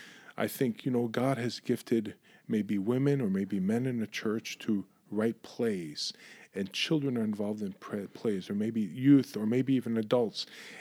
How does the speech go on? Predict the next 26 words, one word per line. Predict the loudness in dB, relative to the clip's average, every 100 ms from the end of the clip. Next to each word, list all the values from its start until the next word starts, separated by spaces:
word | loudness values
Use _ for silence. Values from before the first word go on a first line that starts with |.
| -10
And | 0 2 2 -4
through | -10 4 6 8
that | 8 6 2
activity, | -6 -10 2 4 4 2 2
they, | 2 0 _ _
they | 0 2
be, | 2 -2 0
they | 0 2
sh-, | 0 -4 -4 -10 -20 -20 _
they, | 2 2 0 _ _ _ _ -18 -8
they | -2 0
shine | 2 2 2 2 4 2 0
Jesus | 6 6 6 -2 -8
to | -8
people. | -8 -8 -8 -14 -18 _ -20 -20 _ -20 -2
<clears throat> | 6 6 4 -2 -20 -12 0
Lost | 4 4 2 0
people | -2 0 -2
who | -2
come. | -2 -2 2 4
We | 4
know | 4 4
there's | 2 -2
Vacation | -10 -8 -2 -2 0 -2 0
Bible | -2 0 -2 -2
Schools, | -6 -6 -6 -6 -6 -10